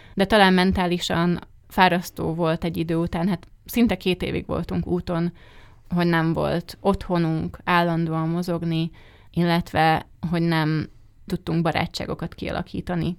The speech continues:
Barátságok elindultak, és aztán mindig tovább kellett lépni, és nagy ajándék megismerni embereket, viszont fájdalmas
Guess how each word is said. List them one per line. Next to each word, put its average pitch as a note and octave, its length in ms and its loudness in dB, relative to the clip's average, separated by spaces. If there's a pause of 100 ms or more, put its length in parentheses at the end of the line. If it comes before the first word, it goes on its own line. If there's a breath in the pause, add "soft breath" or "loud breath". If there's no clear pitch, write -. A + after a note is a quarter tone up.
(140)
Barátságok F3+ 720 0 (340)
elindultak, A#3 920 4
és - 140 -4
aztán F#3 240 -2
mindig E3 260 0
tovább - 300 -4
kellett F3 360 -2
lépni, F3 480 0 (580 loud breath)
és F3 480 4 (260)
nagy G3+ 480 2 (160)
ajándék F3+ 720 4
megismerni F3+ 600 2
embereket, G3+ 840 0 (580 soft breath)
viszont F#3+ 340 4
fájdalmas F3 840 2